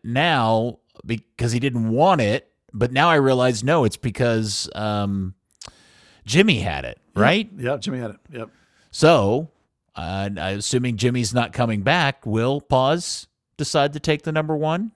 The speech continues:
Speaker 2: Uh, I think, yes, he will.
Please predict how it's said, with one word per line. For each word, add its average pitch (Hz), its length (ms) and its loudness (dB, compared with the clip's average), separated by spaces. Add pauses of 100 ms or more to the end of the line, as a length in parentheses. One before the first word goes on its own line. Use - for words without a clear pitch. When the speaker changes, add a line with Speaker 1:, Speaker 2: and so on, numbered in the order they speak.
(1500)
Speaker 2:
Uh, 139 240 4
I 156 140 4
think, 175 220 0
yes, 151 220 0
he 143 60 0
will. 147 360 4